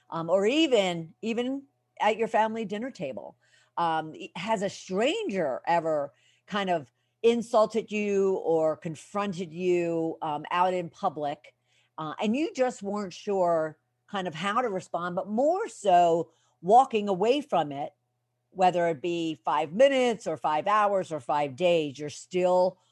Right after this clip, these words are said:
holding on to it and allowing it to just eat at you. How did it leave you? How does it leave you feeling when you are, um, put in a position like that? Uh, 'cause that's,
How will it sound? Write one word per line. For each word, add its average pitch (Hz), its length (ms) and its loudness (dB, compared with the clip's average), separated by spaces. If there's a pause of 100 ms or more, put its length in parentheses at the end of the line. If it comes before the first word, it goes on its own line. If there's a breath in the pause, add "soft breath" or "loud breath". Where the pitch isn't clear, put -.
(140)
holding 170 640 -4
on 151 340 -8
to 139 180 -8
it 139 100 -4
and 139 120 -10
allowing 151 640 -6
it 139 180 -8
to - 100 -18
just 143 300 -8 (180)
eat 160 420 -6
at 117 240 -8
you. 104 380 -12 (360 soft breath)
How 254 160 0
did 359 140 -4
it 285 80 -6
leave 233 340 -2
you? 226 240 -2
How 233 140 -2
does 349 160 -6
it 294 100 -2
leave 302 180 -2
you 320 80 -2
feeling 156 400 -4
when 151 160 -8
you 147 320 -6 (800)
are, 156 500 4 (480 soft breath)
um, 143 380 0
put 214 180 -2
in 190 120 -4
a 185 40 -4
position 160 480 -8
like 135 240 -10
that? - 380 -12 (560)
Uh, 254 80 -10
'cause 190 140 -2
that's, 277 280 4